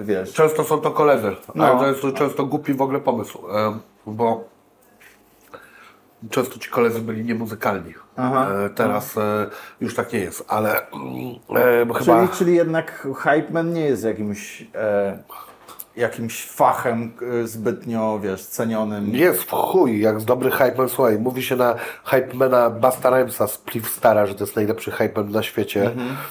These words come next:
Speaker 2: Oczywiście to bzdura z tego względu, że jest cała masa super hype manów.
Speaker 1: Mhm.
Speaker 2: E, Eminem miał przez szereg lat, e, zajebistego rapera, Proofa,
Speaker 1: Mhm.
Speaker 2: e, hype mana, póki go nie zabili, niestety.
Speaker 1: Okej.
Speaker 2: E,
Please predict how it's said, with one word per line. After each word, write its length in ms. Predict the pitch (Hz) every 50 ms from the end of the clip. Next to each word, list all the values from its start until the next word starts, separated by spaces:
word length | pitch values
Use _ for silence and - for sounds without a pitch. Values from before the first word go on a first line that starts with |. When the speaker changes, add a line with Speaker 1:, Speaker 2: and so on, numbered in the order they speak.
| - _ _ - -
Speaker 2:
Oczywiście 360 | 170 156 - 175 165 - -
to 100 | - -
bzdura 400 | 156 139 139 143 180 165 123 117
z 80 | 113 -
tego 200 | - 123 117 117
względu, 360 | 117 117 110 117 113 117 117
że 100 | 110 113 117 113
jest 360 | 113 113 113 113 - - -
cała 240 | - - 120 113 127
masa 240 | 147 135 - 107 101
super 320 | - - 104 - 104 95
hype 220 | - - 101 - - 107
manów. 280 | 98 92 92 90 - - _
Speaker 1:
Mhm. 460 | 139 135 127 123 127 131 147 160 170 170 - - - -
Speaker 2:
E, 460 | 107 101 98 101 104 101 95 98 92 - - - - - - - - -
Eminem 400 | - 110 135 143 131 113 107 98 92 95 87 90
miał 140 | 107 101 92
przez 260 | - - 113 104 -
szereg 360 | - - 113 104 101 101 -
lat, 260 | 110 107 107 - -
e, 240 | 110 101 101 101 101
zajebistego 600 | 98 - 107 107 104 104 107 - - 113 101 107
rapera, 360 | 110 110 110 - 127 113 107 101
Proofa, 560 | - - - 127 120 - - 101 87 92 - - - - 110
Speaker 1:
Mhm. 240 | 113 117 127 123 113 101 101 101 101 101 101 101 98 95 95
Speaker 2:
e, 40 |
hype 320 | 92 - 110 98 - - 95
mana, 120 | 92 92
póki 280 | 92 - 104 98 101 98
go 100 | 107 107
nie 140 | 101 104 101
zabili, 440 | 101 110 107 104 98 95 92 90 92 - _
niestety. 600 | 101 101 101 95 92 - - 95 - - 101 104 104 - _ _ _ 95 107 110
Speaker 1:
Okej. 260 | 101 104 98 101 107 120 123 - _ - - - - 113 107
Speaker 2:
E, 340 | 107 101 95 101 101 90